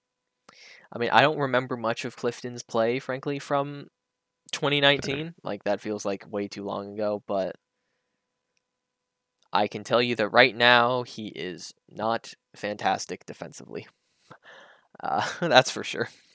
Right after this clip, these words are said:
Speaker 2: Yeah, I mean, plus, I, I'm not trying to take away from what he did in those playoffs, but, I mean, you look at his ice time, he was very sheltered. Let's see:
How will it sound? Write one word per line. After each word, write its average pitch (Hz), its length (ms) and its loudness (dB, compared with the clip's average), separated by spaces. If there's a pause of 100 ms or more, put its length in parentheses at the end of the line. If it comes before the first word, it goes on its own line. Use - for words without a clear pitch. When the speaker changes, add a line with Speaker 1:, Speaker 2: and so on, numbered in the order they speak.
(1120)
Speaker 2:
Yeah, 95 320 -4
I 101 120 0
mean, 104 260 -2 (100)
plus, - 500 6 (1700)
I, 117 580 8 (400)
I'm 139 100 2
not 139 100 6
trying 117 180 8
to - 60 -6
take 117 140 2
away 107 140 10
from 104 140 0
what 101 80 6
he 101 60 -2
did 104 80 0
in 98 60 -2
those 95 140 -8
playoffs, 95 460 4
but, 98 100 4
I 92 40 2
mean, 98 180 -4
you 104 100 2
look 120 200 6
at 110 60 2
his 104 120 0
ice 107 280 6
time, 104 260 8
he 107 80 4
was 101 120 0
very 101 240 10
sheltered. 101 680 6
Let's - 220 -6
see: 95 340 -6